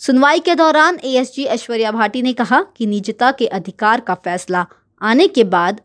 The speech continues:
अब कुछ भी नहीं बचा है, जबकि मामले में पहले भी सीबीआई जांच करने का आदेश दिया गया था।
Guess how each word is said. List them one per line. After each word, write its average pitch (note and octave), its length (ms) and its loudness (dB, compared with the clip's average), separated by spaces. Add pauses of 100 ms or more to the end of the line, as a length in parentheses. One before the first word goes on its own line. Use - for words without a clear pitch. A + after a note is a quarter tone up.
अब G3 320 -2
कुछ A3+ 260 -10
भी B3 160 -2
नहीं F#3+ 200 0
बचा E3+ 240 -4
है, D3+ 180 -6 (540)
जबकि C#4+ 300 2
मामले D#4+ 380 4
में E4+ 200 2
पहले D#4+ 340 -2
भी C#4+ 200 -6
सीबीआई A3 540 -2
जांच G3 340 -2
करने A3 320 -4
का G3+ 180 2
आदेश F3+ 580 -2
दिया F#3+ 220 -4
गया D#3+ 220 -4
था। - 240 -16